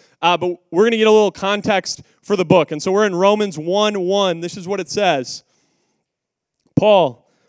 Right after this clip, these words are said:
a servant of Christ Jesus, called to be an apostle, set apart for the gospel of God." We're gonna actually skip to verse seven. "To all those in Rome who are loved by God and called to be saints,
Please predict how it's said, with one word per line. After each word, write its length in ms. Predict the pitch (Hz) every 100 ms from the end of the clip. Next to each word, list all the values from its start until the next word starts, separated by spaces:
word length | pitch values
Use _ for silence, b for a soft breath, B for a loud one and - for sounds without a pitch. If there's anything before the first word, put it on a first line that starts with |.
| -
a 80 | 185
servant 580 | - 226 226 214 240
of 160 | 202 190
Christ 380 | - 214 208 -
Jesus, 340 | 190 196 196
called 560 | - - 202 226 214 - b b b b b _ -
to 100 | 226
be 320 | 170 220 208
an 80 | 196
apostle, 560 | - 208 214 220 190
set 240 | 147 - 202
apart 480 | 202 - 240 240 - b b b b
for 420 | - - 240 254
the 120 | 214
gospel 540 | 185 196 220 - 240 185
of 160 | 175
God." 400 | 160 190 151 117 _ _
We're 120 | 156
gonna 100 | 196
actually 300 | 185 190 214
skip 340 | 175 - 220 -
to 100 | 196
verse 240 | 202 190
seven. 500 | - 220 190 135 107 _ _ _ _ _ _ -
"To 80 | 220
all 280 | 196 233
those 280 | 196 226 226
in 180 | 214 202
Rome 580 | 185 220 185 127 120 _ _ -
who 120 | 226
are 80 | 196
loved 480 | 170 208 220 202
by 180 | 214 226
God 300 | 208 214 202
and 120 | 185
called 280 | - 208 202
to 60 | 196
be 100 | 190
saints, 540 | - 185 117 - -